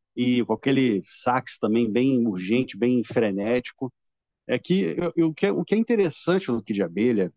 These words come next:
né? Eu falei do sax, é, é justamente, é, essa, essa, esse retorno do saxofone, né? Pra, pras bandas pop,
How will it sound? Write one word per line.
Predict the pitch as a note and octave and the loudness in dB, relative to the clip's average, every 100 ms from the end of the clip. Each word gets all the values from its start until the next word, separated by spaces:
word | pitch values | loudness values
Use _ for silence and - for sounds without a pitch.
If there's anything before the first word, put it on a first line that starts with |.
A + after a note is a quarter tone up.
| - | -10
né? | F#2+ G2+ | -6 -6
Eu | |
falei | - G#2 | -4 -4
do | G2+ | -4
sax, | F#2+ - A#2 B2+ - | -6 0 0 0 -2
é, | A#2+ F#2 | -2 0
é | B2+ | -2
justamente, | C3+ - C#3 B2 C#3+ D3+ - _ _ _ | -2 -2 0 2 0 -6 -8 _ _ _
é, | A2+ A#2 - A#2+ | 0 0 2 0
essa, | A#2+ - A#2 | 0 -2 -2
essa, | A#2 A#2+ C3 A#2+ G#2+ G#2 - - | -2 -4 0 2 0 -2 -10 -8
esse | C3 - | -6 -2
retorno | C#3 C#3 - D#3 D3 A2+ | -2 -2 -2 0 2 0
do | F#2 | -2
saxofone, | - G#2 - G2 - G#2+ A2 G2+ | -2 -2 -2 -8 -4 -2 0 0
né? | G#2 | -2
Pra, | - G2+ F#2+ | 0 0 0
pras | - G#2 F2+ | -2 -2 -2
bandas | - A2+ B2+ G2 F2+ - - _ _ _ _ _ - | -2 0 0 0 -4 -10 -16 _ _ _ _ _ 0
pop, | B2 A2+ | 2 2